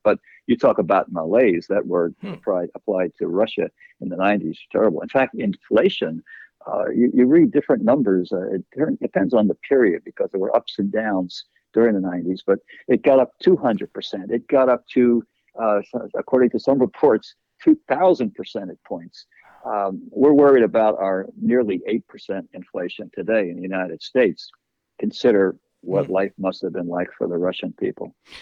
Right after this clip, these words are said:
Speaker 2: Interesting, especially when they had the expectations of, you know, what they were told that things would be taken care of. And I had heard a story, uh, about, uh, that sort of, uh, symbolizes <laughs> the way things worked or didn't work, was that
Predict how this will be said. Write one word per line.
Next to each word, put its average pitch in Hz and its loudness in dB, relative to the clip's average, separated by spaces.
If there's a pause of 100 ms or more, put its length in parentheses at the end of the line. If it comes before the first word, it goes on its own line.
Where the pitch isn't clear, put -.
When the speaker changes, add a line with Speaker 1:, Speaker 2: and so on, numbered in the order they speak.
(140)
Speaker 2:
Interesting, 180 -8
especially 220 -4
when 139 -2
they 127 -2
had 131 -4
the 120 -4
expectations 135 -8
of, 113 -12
you 131 -10
know, 113 -10
what 131 -8
they 143 -4
were 123 -4
told 165 -4
that 117 -8 (300)
things 135 -4
would 123 -6
be 127 -4
taken 123 -8
care 160 -4
of. 113 -8
And 104 -10
I 202 -6
had 226 0
heard 131 -2
a 120 -4
story, 123 -4 (600)
uh, 143 -8
about, 123 -8
uh, 113 -10
that 120 -12
sort 151 -4
of, 123 -4 (480)
uh, - -16
symbolizes 117 -2 (320)
<laughs> - -20
the 135 -4
way 135 0
things 120 -6
worked 123 -4
or 110 -12
didn't 139 -6
work, 110 -10 (360)
was 131 -8
that 135 -6